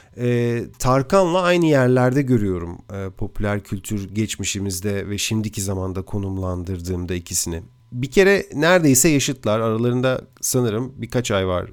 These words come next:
sadece. Doğum, e, doğumları birbirine çok yakın.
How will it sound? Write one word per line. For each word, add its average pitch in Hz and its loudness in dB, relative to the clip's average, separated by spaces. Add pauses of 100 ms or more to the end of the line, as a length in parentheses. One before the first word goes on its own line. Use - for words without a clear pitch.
sadece. 92 -6 (380)
Doğum, 98 -2 (200)
e, 95 -8 (1000)
doğumları 110 0
birbirine 113 0
çok - 2
yakın. 131 -4